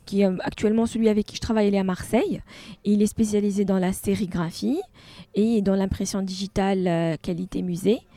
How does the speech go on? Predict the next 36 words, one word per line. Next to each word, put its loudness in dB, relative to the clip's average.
ce -6
qui -4
permet 2
d'avoir 2
des -4
couleurs 4
mais -2
incroyables, 2
vraiment. 2
Et, 4
euh, 2
il -2
y 6
en 4
a, 2
je 0
me 0
souviens 0
même 2
d'un 0
monsieur -2
qui -2
est 0
venu -2
voir 2
le 0
tableau 2
et 0
qui -20
croyait 0
que -10
c'était -6
fait -2
à 0
la 0
main. -2